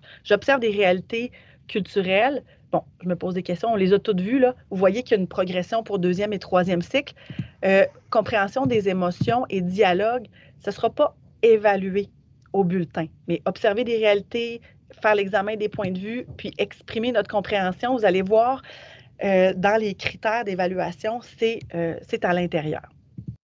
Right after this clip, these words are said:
Mais on fait des rétroactions, évidemment, sur les émotions. Donc, je rappelle les pratiques gagnantes. Il y a deux fonctions, euh, à l'évaluation. D'abord, l'aide à l'apprentissage et la reconna-,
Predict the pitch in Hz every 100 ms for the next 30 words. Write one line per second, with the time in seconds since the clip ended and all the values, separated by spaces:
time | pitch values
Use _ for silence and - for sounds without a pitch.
0 | _ _ - - 175 175 214 185 175 175
1 | - 170 170 208 208 160 170 165 185 -
2 | 185 175 - 170 175 170 160 160 - -
3 | _ - - - - 175 202 208 175 190
4 | 247 254 226 208 196 220 196 180 180 196
5 | 226 - 170 170 165 170 233 254 254 -
6 | - 196 - - 196 196 - - 170 170
7 | 165 180 180 175 175 170 - 214 - 175
8 | 180 185 190 180 175 170 175 170 - -
9 | 120 123 190 190 175 202 185 180